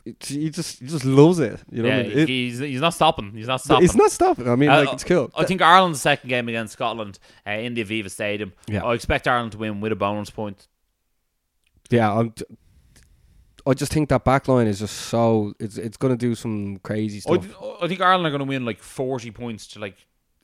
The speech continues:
Speaker 2: eighteen.
Speaker 1: I think, I think Ireland are gonna start playing a, like, sp-, the rumor on the street is that Ireland are gonna be playing a lot like Leinster, and there's gonna
Speaker 2: Yeah.
Speaker 1: be a lot of quick
Speaker 2: More
Speaker 1: o-
Speaker 2: fast and expansive.
Speaker 1: Yeah.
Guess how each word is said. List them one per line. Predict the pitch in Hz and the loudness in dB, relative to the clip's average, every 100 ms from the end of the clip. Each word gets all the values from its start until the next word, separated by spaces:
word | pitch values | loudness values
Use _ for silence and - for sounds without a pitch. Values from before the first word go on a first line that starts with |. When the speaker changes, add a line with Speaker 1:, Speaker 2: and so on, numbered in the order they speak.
| - | -10
Speaker 2:
eighteen. | 117 - 117 110 - _ _ _ | -8 -6 -6 -6 -10 _ _ _
Speaker 1:
I | 120 | -4
think, | 139 190 | 0 2
I | 139 | 2
think | 156 180 | 2 2
Ireland | 156 156 | 2 0
are | 139 | 0
gonna | 123 | -2
start | - 120 | -2 -4
playing | 123 113 107 | -2 -2 -2
a, | 104 - - - | -4 -8 -12 -8
like, | 107 - | -8 -2
sp-, | 135 117 | -2 -2
the | 135 | 2
rumor | 147 160 156 | 6 6 6
on | 143 | 4
the | 131 | 0
street | - 135 131 - - - - | -2 -2 -2 -6 -20 -20 -12
is | - 117 117 107 | 0 4 4 2
that | 113 107 | 0 0
Ireland | 104 117 | 0 0
are | 113 | 0
gonna | 113 | -2
be | 110 | -2
playing | 104 110 | -4 -4
a | 104 | -4
lot | 104 | -6
like | 101 101 | -6 -8
Leinster, | 107 104 110 | -8 -8 -8
and | 98 | -10
there's | 95 | -8
gonna | 107 | -4
Speaker 2:
Yeah. | 104 | -2
Speaker 1:
be | 107 | 0
a | |
lot | 113 | 0
of | 110 | -2
quick | - 120 | -4 -2
Speaker 2:
More | 127 | -2
Speaker 1:
o- | 101 | -2
Speaker 2:
fast | 147 143 - | 0 0 -4
and | 123 | -10
expansive. | - 123 127 95 - _ | -8 -6 -6 -10 -20 _
Speaker 1:
Yeah. | 139 156 | 0 0